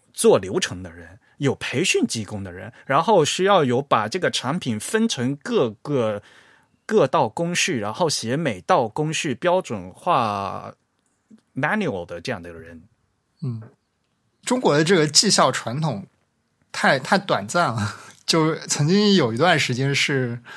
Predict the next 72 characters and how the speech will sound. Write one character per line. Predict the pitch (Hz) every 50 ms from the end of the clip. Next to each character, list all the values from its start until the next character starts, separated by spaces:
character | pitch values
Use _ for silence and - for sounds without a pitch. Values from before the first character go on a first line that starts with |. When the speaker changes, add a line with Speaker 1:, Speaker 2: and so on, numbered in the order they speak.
| - - -
Speaker 2:
发 | - - 175 165 196
展 | 185 165 127 113
过 | 113 131 143 135
这 | 127 135
种 | 127 123 113 110 110
技 | - - 160 143
校 | 131 147 135 127
模 | 117 117 110 107 113
式 | - - 156 127
的， | 107 110
但 | - 156 143
是 | 127 139 139
很 | 131 - 123 110
快 | 104 - 175 170 127
就 | 127 135
被 | 123 131 120
这 | 110 127 123 104
个 | 110 110 120 139 143
综 | - 151 156
合 | 151 135 131
性 | 127 131 139
大 | 147 135 127
学 | 120 120 127
取 | 131 - - 127
代 | 104 110 127 131 110 107
了， | - 131
所 | - 160
以 | 156 143 131
这 | 131 175 160
也 | 120 107
是 | - - 151 147 135
一 | 135
方 | 131 147 147 147
面 | 151 143
的 | 127 113
缺 | 107 - - - 127 127
失， | 127 - - - 113 117 123 _ _ _ _ _ _ _ _ _ _ _ - - -
就 | - 160
导 | 147 123 107
致 | 110 147 165 160
现 | 147 - 180
在 | 156 139 135 139 131 - _ _ _ _ -
设 | - - - 262 214 156
计 | 127 123 120
这 | 113 135
种 | 131 127 110 107 107 135 139 - - - - - - - _
门 | - 123 117 117
类， | 127 135 123 120
其 | - -
实 | 170 180
设 | 196 - 233 196
计 | 170
这 | 143
种 | 151 151 123 117
学 | - - 120 117
科 | - - 156
是 | 147 160
很 | 147 123 110
需 | 101 - - 151
要 | 151 147 135 120
这 | 117 123
种 | 120 117 110 131
传 | 127 - - 123 127
统 | 147 160 139 113
的 | 110 110
技 | 120 - - 185 151
校 | 135 143 127 120
模 | 110 107 101 104
式 | - - - 113
来 | 104 104
培 | 101 - - 110
养。 | 104 107 113 151